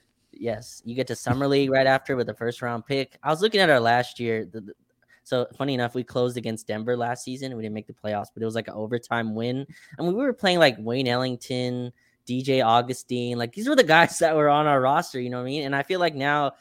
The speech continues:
we have young pieces to go forward with. Rui Hachimura showed that, like, he's a legit playoff dude.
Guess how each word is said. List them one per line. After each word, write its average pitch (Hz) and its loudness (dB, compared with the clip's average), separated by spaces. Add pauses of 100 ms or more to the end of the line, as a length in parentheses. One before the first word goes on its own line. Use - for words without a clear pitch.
(140)
we 156 0
have 143 4
young 131 -4
pieces 131 -8
to 120 -10
go 117 -2
forward 120 -4
with. 117 -2 (580)
Rui 131 0
Hachimura 120 0
showed 113 -6
that, 113 -4
like, 107 -14
he's 131 -8
a 117 -4
legit 110 -6
playoff 120 0
dude. 120 -4